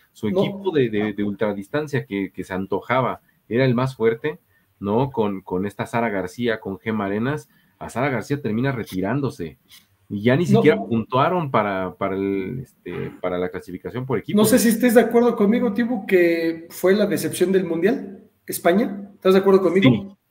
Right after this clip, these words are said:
Speaker 2: La decepción del mundial.
Speaker 1: Eh, au-, aunque por ahí van a decir que México, no sé qué, créanme,
Speaker 2: No, no, no, no, no.
Speaker 1: por
Speaker 2: Estamos
Speaker 1: las
Speaker 2: hablando,
Speaker 1: expectativas,
Speaker 2: las
Speaker 1: por
Speaker 2: expectativas
Speaker 1: los
Speaker 2: eran
Speaker 1: elementos
Speaker 2: altísimas.
Speaker 1: que se llevaron, por la organización,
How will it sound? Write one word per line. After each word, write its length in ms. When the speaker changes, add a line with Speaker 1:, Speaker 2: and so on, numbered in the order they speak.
Speaker 2:
La 140
decepción 400
del 100
mundial. 580
Speaker 1:
Eh, 220
au-, 220
aunque 260
por 180
ahí 120
van 160
a 40
decir 300
que 120
México, 520
no 100
sé 140
qué, 260
créanme, 400
Speaker 2:
No, 120
no, 0
no, 120
no, 60
no. 380
Speaker 1:
por 80
Speaker 2:
Estamos 260
Speaker 1:
las 60
Speaker 2:
hablando, 320
Speaker 1:
expectativas, 800
Speaker 2:
las 180
Speaker 1:
por 100
Speaker 2:
expectativas 400
Speaker 1:
los 220
Speaker 2:
eran 120
Speaker 1:
elementos 340
Speaker 2:
altísimas. 320
Speaker 1:
que 80
se 180
llevaron, 580
por 220
la 80
organización, 1120